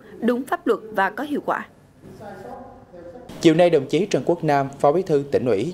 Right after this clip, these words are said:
Speaker 2: Chủ tịch Ủy ban Nhân dân tỉnh, chủ trì hội nghị gặp mặt doanh nghiệp tháng năm năm hai nghìn không trăm hai mươi bốn. Tham dự hội nghị có đồng chí Lê Huyền, Phó Chủ tịch Ủy ban Nhân dân tỉnh, cùng đại diện lãnh đạo các sở ngành địa phương, các doanh nghiệp,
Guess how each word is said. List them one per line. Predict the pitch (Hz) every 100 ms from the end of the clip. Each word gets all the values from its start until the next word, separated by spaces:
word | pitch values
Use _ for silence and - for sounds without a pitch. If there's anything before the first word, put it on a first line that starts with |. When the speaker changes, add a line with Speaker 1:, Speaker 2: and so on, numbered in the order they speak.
| -
Speaker 2:
Chủ | 120 139
tịch | 120 - -
Ủy | 117
ban | 139 135 131
Nhân | 139 139
dân | 135 135
tỉnh, | 98 185 - - -
chủ | 139 151
trì | 143
hội | 120 123
nghị | 123 110
gặp | 113 -
mặt | 120 113
doanh | 143 143
nghiệp | 123 -
tháng | 127 165
năm | 147 139
năm | 139 135
hai |
nghìn | 135 107 -
không | 127
trăm | 123
hai | 120
mươi | 117
bốn. | 120 208 - - -
Tham | - 165
dự | 139
hội | 123 123
nghị | 123 104
có | 156
đồng | 147 117
chí | 127 143
Lê | 170 143
Huyền, | 131 107 95 -
Phó | 135
Chủ | 143 147
tịch | 107 - -
Ủy | 110
ban | 131 127 120
Nhân | 131 131
dân | 127 131
tỉnh, | - 196 - - -
cùng | 143 127
đại | 117 113
diện | 117 110
lãnh | 110 135
đạo | 135 101 101
các | 175 175
sở | - 117
ngành | 123 104
địa | 104
phương, | 98 131 123 - - -
các | 190 185
doanh | 147
nghiệp, | 143 110